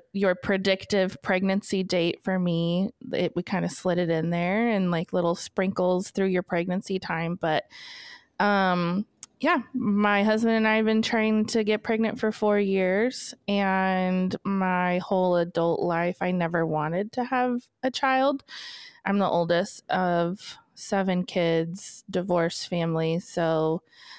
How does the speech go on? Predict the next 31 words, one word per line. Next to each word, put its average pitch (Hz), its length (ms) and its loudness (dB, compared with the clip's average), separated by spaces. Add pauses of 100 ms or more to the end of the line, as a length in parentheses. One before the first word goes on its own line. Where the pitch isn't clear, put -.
(160)
there's 294 140 2
a 311 40 2
lot 302 180 4
of 339 80 -2
things 214 260 2
I 190 100 4
didn't 180 340 0
think 190 180 -2
that 175 100 0
I 170 80 2
wanted 220 800 0 (240)
that 196 160 2
I 185 80 2
was 175 140 0
like, 180 220 0
"Nope, 240 300 2
I'm 233 180 2
good 185 240 2
on 170 180 0
that." 175 360 0 (320)
Um, 175 760 -2 (360)
and 233 220 0
then 233 360 0
I 220 80 -2
turned 220 680 0
thirty-five 202 920 -2
and 190 260 -2 (400)
started 202 380 2
experiencing 202 880 2
those 180 640 4 (100)
uterine 185 1080 0